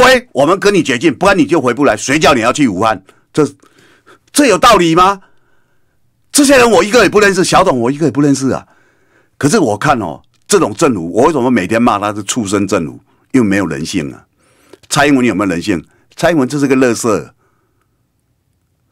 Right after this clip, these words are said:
官大总统了不起，苏贞昌恶心啊！我，我讲就，因为我讲，我讲的东西是一个，一个道理在讲而已啊，各位朋友，大家你听小董很气，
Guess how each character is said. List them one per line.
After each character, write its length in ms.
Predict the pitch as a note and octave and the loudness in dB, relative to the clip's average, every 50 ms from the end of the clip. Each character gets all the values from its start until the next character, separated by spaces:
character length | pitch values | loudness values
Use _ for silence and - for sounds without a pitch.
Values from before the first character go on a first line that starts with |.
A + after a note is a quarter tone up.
| _ _ | _ _
官 200 | - D3+ E3 E3+ E3 | 0 0 2 2 2
大 360 | F3+ D#3 C3+ F#2 - - _ _ _ _ _ _ _ _ _ _ _ | 0 0 0 0 -4 -10 _ _ _ _ _ _ _ _ _ _ _
总 180 | - F2 G#2 B2 | -4 -2 -2 -2
统 180 | - C#2+ B1+ - - - | -2 -4 -10 -14 -14 -8
了 180 | C#2+ D#2 E2+ | -6 -4 -4
不 80 | G2 C3 | -4 -4
起， 260 | - - - A#1+ - _ _ | -6 -8 -12 -16 -20 _ _
苏 240 | - - - D#3 E3 | -10 -4 0 2 2
贞 160 | E3 E3 E3 | 2 2 0
昌 220 | D3 D3+ D3 D3 D3+ _ _ _ _ _ _ _ _ _ _ _ _ _ _ - | 0 -2 -2 -4 -6 _ _ _ _ _ _ _ _ _ _ _ _ _ _ -6
恶 120 | F#2+ G#2 | -4 -2
心 300 | G#2 - C3 B2+ B2+ B2 | -2 0 2 2 2 0
啊！ 80 | A2+ - - _ _ _ _ _ | -2 -4 -10 _ _ _ _ _
我， 180 | - A2+ B2+ D3 | -8 -6 -4 -2
我 100 | D#3+ E3+ | -2 -2
讲 180 | D#3+ D#3 A2+ G#2 | 0 -2 -4 -4
就， 100 | G2 D3 C#3 C#3+ _ _ _ _ _ _ _ _ _ _ _ _ _ _ _ - | -6 -10 -10 -12 _ _ _ _ _ _ _ _ _ _ _ _ _ _ _ -2
因 20 | |
为 80 | D4 D4+ | -2 0
我 180 | A#3+ G3 A3 | 2 2 0
讲， 280 | G#3+ G#3+ D#3+ D#3 D#3+ D#3+ _ | 2 0 0 -2 -4 -6 _
我 160 | - E3+ A3+ | -2 -2 -2
讲 180 | - - D3+ C3 | 0 -2 -4 -4
的 80 | A2+ | -2
东 160 | A#2 D3 E3 F3 | -2 -2 -2 -2
西 160 | - D#3+ D#3+ | -4 -6 -6
是 260 | D3 - E3 E3 C#3 - | -6 -4 -4 -4 -4 -4
一 120 | - F#3+ F#3+ | -6 -6 -2
个， 200 | - G3 F3 - - | -2 -2 -2 -2 -4
一 100 | A3 G#3 | -4 -2
个 80 | F#3+ | -2
道 240 | F#3+ - A3 F#3 D#3+ | 0 2 2 2 2
理 140 | B2 G2+ F#2 | 2 -2 -4
在 160 | F2+ D3+ D3 | -2 -2 -2
讲 240 | - - G2 D#2+ D#2+ | -2 -2 -4 -4 -4
而 140 | E2 F#2+ G#2 | -2 -2 -2
已 100 | G2+ E2+ | -2 -4
啊， 100 | D2 D2+ - | -6 -4 -2
各 80 | C3+ C#3 | 0 0
位 80 | C3 | 0
朋 140 | F#2+ G2+ G2 | 0 -2 -4
友， 200 | G2 D#2 C#2+ - _ _ _ _ _ - | -4 -6 -6 -10 _ _ _ _ _ -2
大 100 | F3+ E3+ | -2 0
家 140 | E3 F3 | 0 0
你 100 | D#3+ B2+ | 0 -2
听 180 | G#2 - D3 C#3+ | -4 -4 -4 -4
小 140 | - A#2 A2 | -2 -2 -2
董 160 | A#2 G#2+ F2+ | -2 -2 -4
很 140 | D#2+ E2 E2+ | -4 -8 -10
气， 260 | - - A#2+ F#2+ F#2+ | -8 -8 -10 -10 -10